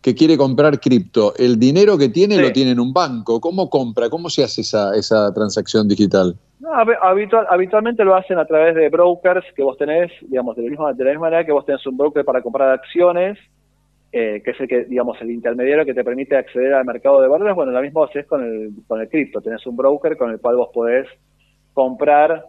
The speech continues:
Speaker 2: eh, cualquier cripto que haya en el mercado, ¿no?
Speaker 1: Claro. ¿Y, y el,
Speaker 2: Así que
Speaker 1: eh, lo que pasó el año pasado con la baja de las criptos, eso se, se fue normalizando? ¿O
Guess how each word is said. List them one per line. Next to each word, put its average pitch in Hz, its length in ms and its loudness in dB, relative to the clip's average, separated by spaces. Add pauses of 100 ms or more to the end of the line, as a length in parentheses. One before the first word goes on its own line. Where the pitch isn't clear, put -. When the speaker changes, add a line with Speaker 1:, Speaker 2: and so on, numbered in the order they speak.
(100)
Speaker 2:
eh, 113 520 -4
cualquier 135 480 -2
cripto 139 320 -4
que 123 120 -2
haya 113 140 -4
en 117 80 -8
el 110 60 -10
mercado, 113 400 -2
¿no? 131 60 -8 (1080)
Speaker 1:
Claro. 92 420 0 (400)
¿Y, 135 200 6
y 135 200 6
el, 131 320 4
Speaker 2:
Así - 80 -4
que 123 360 4
Speaker 1:
eh, - 40 0
lo 123 120 0
que 123 100 -2
pasó 127 240 0
el 165 80 4
año 151 200 -2
pasado 135 760 2 (340)
con 113 240 -2
la 113 100 2
baja 135 300 0
de 120 80 2
las 107 160 0
criptos, 147 560 0
eso 113 240 -2
se, 92 340 -2
se 98 200 -4
fue 117 480 4
normalizando? 101 840 2
¿O 120 260 2